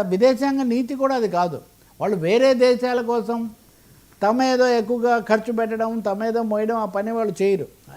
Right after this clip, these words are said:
As a country తమ ప్రయోజనాలు, తమ రక్షణ, తమ వ్యూహాత్మకమైనదే వాళ్ళు చూస్తారు. కాబట్టి అమెరికా పాత్ర వేరు. ఇప్పుడు ఉదాహరణకు మునీర్ ఇక్కడ మాట్లాడి అక్కడికి వెళ్ళి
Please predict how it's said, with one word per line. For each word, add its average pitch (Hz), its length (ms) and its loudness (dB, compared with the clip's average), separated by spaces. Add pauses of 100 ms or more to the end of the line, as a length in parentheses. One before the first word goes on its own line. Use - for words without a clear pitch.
(140)
As 185 80 -2
a 214 200 2
country 214 300 0 (720)
తమ 160 220 -2
ప్రయోజనాలు, 214 640 0
తమ 202 260 -4
రక్షణ, 202 640 -4
తమ 165 180 -6
వ్యూహాత్మకమైనదే 190 1080 -2
వాళ్ళు 214 340 -4
చూస్తారు. 208 340 -6
కాబట్టి 190 560 -6 (720)
అమెరికా 220 500 0
పాత్ర 226 420 -2
వేరు. 254 520 -6 (520)
ఇప్పుడు 220 240 0
ఉదాహరణకు 214 480 0
మునీర్ 240 380 -2
ఇక్కడ 220 220 -4
మాట్లాడి 208 420 -2
అక్కడికి 185 320 -2
వెళ్ళి 190 340 -2